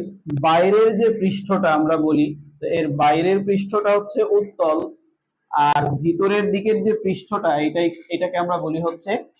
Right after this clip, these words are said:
অবতল। মানে, একটা বৃক্ক তো দেখতে শিম বিচির মতো, তো আমরা হচ্ছে সেই বৃক্কের প্রস্থচ্ছেদটা এখানে নিছি।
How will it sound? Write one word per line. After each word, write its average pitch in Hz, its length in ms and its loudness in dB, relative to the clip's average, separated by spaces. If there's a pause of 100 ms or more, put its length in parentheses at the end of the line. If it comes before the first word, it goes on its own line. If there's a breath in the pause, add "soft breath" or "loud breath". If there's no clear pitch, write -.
অবতল। 160 480 -2 (760)
মানে, 160 200 0 (640)
একটা 190 200 -2
বৃক্ক 196 340 0
তো 208 120 2
দেখতে 196 460 0
শিম 208 320 -4
বিচির 202 340 -2
মতো, 160 260 -4 (300)
তো 170 60 -4
আমরা 165 320 0
হচ্ছে 196 300 -2
সেই 196 240 -2
বৃক্কের 160 440 0 (100)
প্রস্থচ্ছেদটা 208 720 -4
এখানে 156 260 -2
নিছি। 147 280 -2